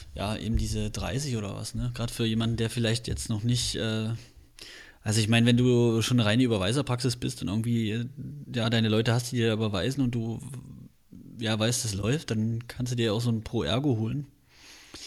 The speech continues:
Aber, ja, also wenn das halt eben noch nicht so ist, dann ist das, glaub ich, schon mal ganz okay, wenn man sagt, hey, das Ding ist auch erstmal nicht schlecht und damit fange ich jetzt an.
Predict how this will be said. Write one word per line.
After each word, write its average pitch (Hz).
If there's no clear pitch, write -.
Aber, 98
ja, -
also 107
wenn 110
das 110
halt 107
eben 107
noch 104
nicht 117
so 110
ist, -
dann 104
ist -
das, 110
glaub 107
ich, 107
schon 117
mal 107
ganz 110
okay, 113
wenn 110
man 110
sagt, 113
hey, 120
das -
Ding 120
ist 107
auch 107
erstmal 117
nicht 110
schlecht 120
und -
damit 113
fange 117
ich 110
jetzt 120
an. 123